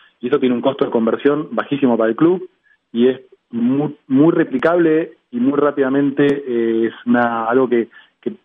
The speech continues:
crece rápidamente en el tiempo, que es exponencial, con lo cual hemos invertido mucho en lo digital. Las empresas de, de consumo del país les ha gustado la,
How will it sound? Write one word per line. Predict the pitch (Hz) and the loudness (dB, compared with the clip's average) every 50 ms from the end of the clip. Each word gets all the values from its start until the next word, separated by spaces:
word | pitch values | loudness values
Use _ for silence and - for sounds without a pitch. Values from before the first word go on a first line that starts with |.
| _ _ | _ _
crece | - 139 143 139 - - 135 120 | -2 -2 -2 0 0 0 0 2
rápidamente | 123 135 127 135 127 127 131 123 127 | 2 0 0 0 0 0 0 0 0
en | 117 117 | 0 0
el | 107 | 2
tiempo, | 156 165 160 131 117 131 131 117 | 2 2 2 2 0 0 0 0
que | - 113 | -2 -6
es | - | -8
exponencial, | 107 - - 113 110 107 107 107 - - 156 147 131 135 139 - - - - - - - _ | -8 -10 -4 -2 -2 0 -2 -2 0 0 0 2 0 -2 -4 -6 -12 -20 -20 -20 -20 -12 _
con | - 120 | -2 0
lo | 127 | 2
cual | 139 160 170 175 180 180 - - _ _ | 2 2 2 2 0 -2 -4 -20 _ _
hemos | - 135 147 160 160 - | -14 -10 -8 -6 -4 -2
invertido | - 131 139 143 139 135 131 135 127 | 0 0 0 0 0 0 0 0 0
mucho | 127 123 113 120 - 120 117 | 0 -4 -4 -2 -2 -2 0
en | 113 110 107 107 - _ _ | 0 0 -2 -4 -6 _ _
lo | - 113 117 | -2 0 0
digital. | 120 123 120 - 156 139 185 185 180 180 190 185 - - - | 0 0 0 -2 -2 0 0 0 2 2 0 -2 -4 -6 -4
Las | 127 127 123 - - | -2 -2 -2 0 -2
empresas | 131 123 127 - - 180 175 - - 147 151 151 - _ _ _ _ _ _ _ _ _ _ _ _ - | -2 -2 0 0 0 -2 -2 -2 -2 -2 -2 -2 -6 _ _ _ _ _ _ _ _ _ _ _ _ -6
de, | 110 117 120 117 117 117 117 117 113 113 113 113 110 | -2 0 2 2 2 2 2 2 2 2 2 2 2
de | 113 110 | 0 0
consumo | - 120 120 - - 147 151 143 139 | 0 0 -2 0 0 0 2 2 0
del | 131 123 120 117 117 117 113 110 | 0 -2 -4 -4 -4 -4 -4 -2
país | 120 123 139 139 | 0 0 0 0
les | 139 131 123 120 - - - | 0 0 0 0 -2 -8 -4
ha | - | 0
gustado | 127 123 120 123 - 170 175 151 139 139 147 143 _ _ _ _ _ _ _ _ _ | 0 0 0 0 -2 0 2 2 2 0 0 -4 _ _ _ _ _ _ _ _ _
la, | 110 110 110 110 107 107 107 104 104 104 104 104 101 101 101 98 101 | -10 -6 -4 -4 -4 -4 -4 -6 -6 -6 -8 -8 -8 -8 -8 -8 -10